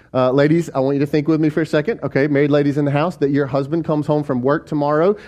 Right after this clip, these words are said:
right, on time, joyful spirit. He's done everything he's supposed to do. He walks in, "Baby, I love you." He kisses you on the forehead, and he says, "Baby, I've been thinking today, and I feel like, I feel like we need to pack up everything, and we're gonna move.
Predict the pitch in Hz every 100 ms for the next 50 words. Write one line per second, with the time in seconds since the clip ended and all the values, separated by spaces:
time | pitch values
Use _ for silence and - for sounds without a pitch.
0 | - 135 147 147 156 151 165 165 185 151
1 | 113 147 165 170 156 - 170 196 - -
2 | 147 131 143 139 170 175 165 165 - 143
3 | 170 175 170 156 165 165 165 185 151 147
4 | 131 139 165 165 190 156 127 170 170 160
5 | 160 165 156 180 180 175 196 - - -
6 | 165 156 175 143 - - - 131 151 185
7 | - 135 143 147 196 208 160 147 143 135
8 | 135 - - 120 117 - - 233 233 151
9 | 127 120 120 - 123 - 185 175 143 131
10 | - - 131 143 139 - 143 143 170 175
11 | 170 170 175 175 131 117 123 120 117 104
12 | 95 -